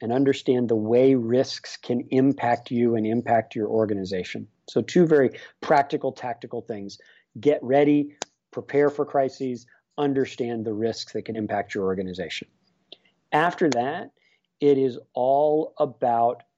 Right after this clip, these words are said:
to tell your truth, is that organizations get into so much trouble when they lie and, and, and make things up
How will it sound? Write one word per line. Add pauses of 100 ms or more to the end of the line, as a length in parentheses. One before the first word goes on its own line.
to
tell
your
truth, (220)
is
that
organizations
get
into
so
much
trouble (360)
when
they (200)
lie (360)
and, (320)
and, (180)
and
make
things
up